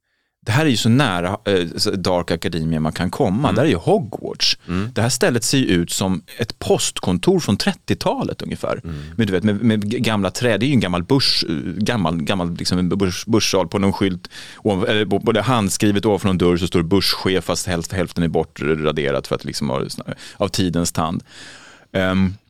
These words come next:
Speaker 1: och det, och det är så otroligt tydligt att man behöver bara komma in där och så ser man några människor som går, eh, s-, som är anställda där. Så ser man att det här är ju i-, den, den hängivna nördens och plugghästens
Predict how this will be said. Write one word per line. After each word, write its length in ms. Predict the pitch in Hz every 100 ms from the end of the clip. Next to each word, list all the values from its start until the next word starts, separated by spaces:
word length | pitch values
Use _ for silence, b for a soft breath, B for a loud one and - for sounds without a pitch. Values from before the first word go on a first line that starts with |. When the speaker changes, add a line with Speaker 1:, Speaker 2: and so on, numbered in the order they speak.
| _ - B B -
Speaker 1:
och 180 | 131 139
det, 120 | 165
och 120 | 135
det 80 | 143
är 40 |
så 160 | 123 160 - -
otroligt 800 | 151 - 139 175 196 143 127 -
tydligt 440 | 147 120 143 -
att 80 | 101
man 200 | 110 104
behöver 240 | 104 113
bara 180 | 113 113
komma 240 | 107 120 123
in 300 | 185 135 80
där 320 | 73 87 - _
och 120 | 98
så 100 | 107
ser 160 | 98 98
man 140 | 90
några 100 | 87
människor 380 | 92 90 82 92
som 160 | 90 90
går, 340 | 82 82 98
eh, 440 | - 50 50 50
s-, 240 | 50 - -
som 180 | 90 90
är 60 |
anställda 540 | 50 50 50 - 95 92
där. 180 | - - B B B
Så 180 | - 127
ser 200 | 120 90
man 240 | 85 87 87
att 120 | -
det 80 | 101
här 400 | - 117 131 -
är 280 | 87 73 73
ju 280 | 76 71 - _ _ _ _ - -
i-, 160 | - 139
den, 320 | 127 123 110
den 120 | 110 117
hängivna 1200 | - 190 135 92 90 90 107 123 120 123 120 107
nördens 720 | 98 95 87 85 85 87 85
och 240 | - - - - _ -
plugghästens 1000 | 127 82 85 80 80 - 78 80 -